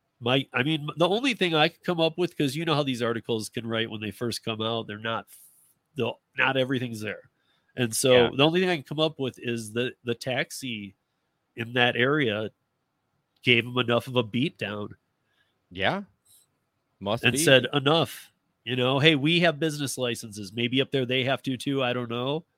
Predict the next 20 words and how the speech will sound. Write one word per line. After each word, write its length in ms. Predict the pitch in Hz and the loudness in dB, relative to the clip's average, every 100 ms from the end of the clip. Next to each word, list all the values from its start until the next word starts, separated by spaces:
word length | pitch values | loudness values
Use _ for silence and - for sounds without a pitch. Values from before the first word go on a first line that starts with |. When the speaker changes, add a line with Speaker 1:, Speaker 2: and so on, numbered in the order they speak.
| _ _ - | _ _ 2
Speaker 1:
Maybe 220 | 127 135 | 2 4
they 100 | 127 | 0
said, 180 | 123 131 | -2 -4
"We 160 | 117 160 | 0 0
have 120 | 196 | 2
to 100 | 151 | 2
have 160 | 165 | 2
them." 100 | 170 | 0
They 160 | 156 165 | -4 -2
do 160 | 170 165 | -2 -4
too. 340 | 165 127 104 _ _ _ _ _ _ - | -4 -4 -6 _ _ _ _ _ _ -14
And 120 | 113 | -2
maybe 300 | 139 151 156 | 0 2 2
up 120 | 147 | 0
there 200 | - 151 | 2 2
it 100 | 143 - | 2 -4
flew. 380 | 139 170 104 - _ _ - | -8 -8 -8 -16 _ _ -14
I 80 | 120 | -8
don't 140 | 123 | -6
know. 180 | 139 175 | -6 -8